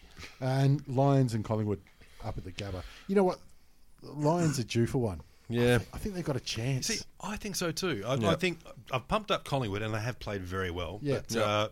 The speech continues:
Speaker 3: shorter break. And I feel like they really have been going flat chat for, um, the last couple of games. They've, they've played their asses off.
Speaker 1: Well,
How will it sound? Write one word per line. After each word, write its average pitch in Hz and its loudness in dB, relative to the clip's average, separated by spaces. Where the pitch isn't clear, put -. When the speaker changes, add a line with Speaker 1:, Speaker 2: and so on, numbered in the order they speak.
Speaker 3:
shorter 165 -2
break. - -8
And 110 -4
I 113 0
feel 151 -4
like 110 -2
they 104 0
really 117 -2
have 98 -4
been 98 -4
going 95 -4
flat - -6
chat 101 -6
for, 95 -4
um, 90 -4
the 95 -10
last 95 -4
couple 95 -10
of 85 -10
games. 82 -10
They've, 101 -6
they've 117 0
played 123 -4
their 107 -6
asses 101 -6
off. 127 -10
Speaker 1:
Well, 143 -4